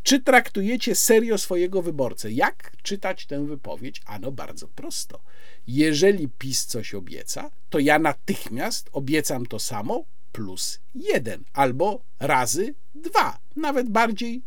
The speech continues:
razy dwa. I teraz tylko jest pytanie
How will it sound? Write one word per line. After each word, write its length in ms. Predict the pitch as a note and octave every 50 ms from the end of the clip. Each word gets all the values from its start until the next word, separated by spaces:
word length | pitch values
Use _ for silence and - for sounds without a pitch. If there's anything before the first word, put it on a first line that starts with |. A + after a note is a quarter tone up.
| -
razy 340 | - C#3+ E3 F3 F3+ F#3 G3+
dwa. 340 | F3+ D#3+ C#3 C#3+ G#2 - - - - - - - - - - - - - - - - - - - - - -
I 80 | - C#3+
teraz 320 | A#2 F3+ G#3 C4+ D4 -
tylko 280 | - C#3+ A2+ - - C#3
jest 240 | D#3 G3 B3+ - -
pytanie 560 | - F#4+ F4+ - E4 A#3 E3 B2 G2+ - -